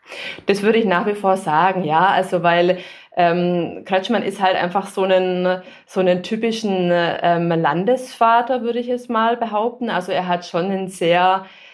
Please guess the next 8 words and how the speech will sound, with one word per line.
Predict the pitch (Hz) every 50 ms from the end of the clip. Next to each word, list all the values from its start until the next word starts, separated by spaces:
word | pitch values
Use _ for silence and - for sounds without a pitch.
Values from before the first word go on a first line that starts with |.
| - _
sehr | - - - 180 170 170 -
ausgleichenden | 160 165 175 190 190 - - - 208 190 180 180 185 208 202 - 214 214 202 - - 196 196 190 190 185
und | 185 185 - 175 175 170 170 170 165
sehr, | - - 175 170 170 180 180 185 185 185 - -
ähm, | 175 170 170 175 170 170 170 170
moderierenden, | 175 175 175 170 170 170 170 175 190 208 208 220 202 208 202 202 - 180 175 175 170 170 170 -
ähm, | 156 165 165 170 170 165
Politikstil. | - 185 170 165 160 165 - 262 262 - - - - - 226 226 233 233 240 240 240 233